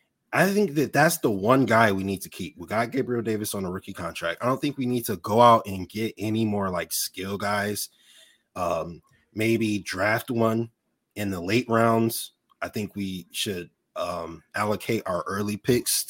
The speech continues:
to protecting Josh. Um, and I feel like almost, I don't wanna say any wide receiver, but I feel like a wide receiver who has potential but isn't super great, uh, could still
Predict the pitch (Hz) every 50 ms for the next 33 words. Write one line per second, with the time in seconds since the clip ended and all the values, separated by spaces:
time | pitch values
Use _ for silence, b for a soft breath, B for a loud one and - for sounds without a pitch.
0 | - - 110 104 98 95 92 90 85 - _ _ _ _ _ _ _ _ _ _
1 | _ _ _ - 104 90 - 123 117 - 113 104 95 104 135 143 90 76 - -
2 | - B B B B B B B B B B B - 95 98 98 98 95 95 90
3 | 82 - _ _ _ _ _ _ _ _ _ _ _ _ - 117 117 117 117 113
4 | 110 - 98 107 107 - 151 151 143 135 131 123 123 - _ _ - 120 123 135
5 | 151 147 135 - - _ _ _ _ _ _ _ - 117 123 127 113 101 95 -
6 | 95 85 - - 101 107 113 110 107 104 101 107 - 117 110 107 113 107 95 98
7 | 104 113 - - 160 151 151 143 143 104 104 101 117 127 131 117 117 - - 135
8 | 127 120 120 113 110 110 - 117 113 107 101 95 - - - 120 113 113 110 -
9 | - 90 - - - 123 117 - 131 120 107 101 90 95 104 92 104 104 98 90
10 | - _ _ - - - 123 - 95 87 - - - 101 117 127 - B B B
11 | B B B B B B B B 104 113 113 110 107 95 - - 107 - - -
12 | 143 143 143 135 131 123 113 -